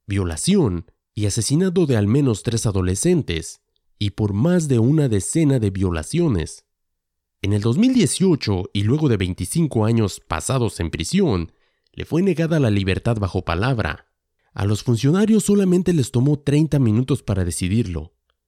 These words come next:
Un abogado que habló a nombre de las familias de las víctimas dijo: "Nunca hubo un pedido de disculpas de parte de Paul.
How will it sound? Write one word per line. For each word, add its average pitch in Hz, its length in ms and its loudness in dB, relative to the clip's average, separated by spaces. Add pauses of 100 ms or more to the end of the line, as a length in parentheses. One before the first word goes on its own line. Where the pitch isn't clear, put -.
(500)
Un 202 160 4
abogado 196 400 2
que 135 120 0
habló 139 420 0
a 95 120 -4
nombre 151 340 0
de 127 100 0
las 95 160 -2
familias 127 420 0
de 104 60 0
las 87 200 -4
víctimas 110 640 -2
dijo: 104 440 -4 (800)
"Nunca 214 500 2
hubo 165 280 2
un 165 160 2
pedido 143 400 0
de 117 120 0
disculpas 101 640 -2
de 98 120 -4
parte 110 360 -4
de 90 80 -2
Paul. 85 420 -4